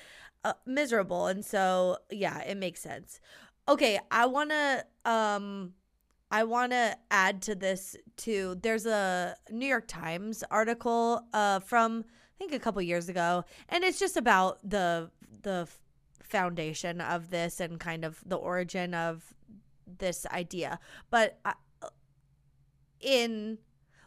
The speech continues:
like, so he was, Gary was, like, um,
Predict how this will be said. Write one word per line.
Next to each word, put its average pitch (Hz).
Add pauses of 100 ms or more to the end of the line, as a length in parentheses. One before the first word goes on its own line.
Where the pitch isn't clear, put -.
like, 262
so 302
he 339
was, 349 (600)
Gary 302
was, 285
like, 220 (340)
um, 185